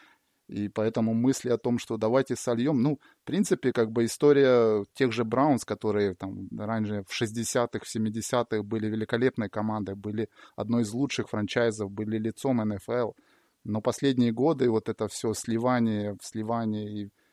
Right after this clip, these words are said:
непонятные перетрубации, и полностью уничтоженная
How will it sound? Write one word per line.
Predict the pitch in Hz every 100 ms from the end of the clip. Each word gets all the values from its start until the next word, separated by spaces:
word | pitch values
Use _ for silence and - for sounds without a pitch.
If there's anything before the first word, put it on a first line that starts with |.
| _
непонятные | 113 101 113 120 113 113 107
перетрубации, | 113 110 113 113 120 117 - 110 107 104 -
и | 113 -
полностью | 147 127 - 110
уничтоженная | 107 104 - 110 107 107 107 107